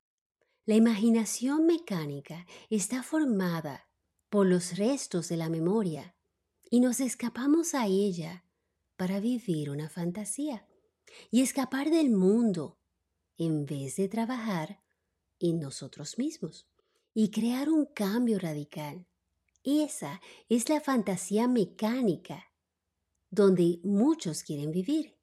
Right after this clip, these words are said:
y vale la pena investigarla profundamente. A veces me pregunto a dónde nos llevará los desarrollos de la inteligencia artificial, o A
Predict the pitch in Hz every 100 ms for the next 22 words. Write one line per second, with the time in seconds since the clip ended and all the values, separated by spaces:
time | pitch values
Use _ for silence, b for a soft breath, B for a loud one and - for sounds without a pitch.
0 | _ _ _ _ B B B 220 208 214
1 | 262 330 330 311 - 165 156 175 180 170
2 | - 240 214 151 143 151 202 _ _ -
3 | 240 - 175 170 170 262 330 - 175 _
4 | _ _ _ _ _ _ _ _ _ _
5 | _ _ _ _ _ _ _ _ _ -
6 | 190 170 170 175 165 - B B 208 214
7 | 214 220 240 233 240 B B B 202 196
8 | 170 175 226 269 294 349 320 320 - 240
9 | 214 190 151 139 170 _ _ - 208 190
10 | - 175 165 220 233 185 151 170 190 226
11 | 233 233 233 254 220 180 135 131 160 180
12 | 185 220 - 311 196 185 _ - 170 151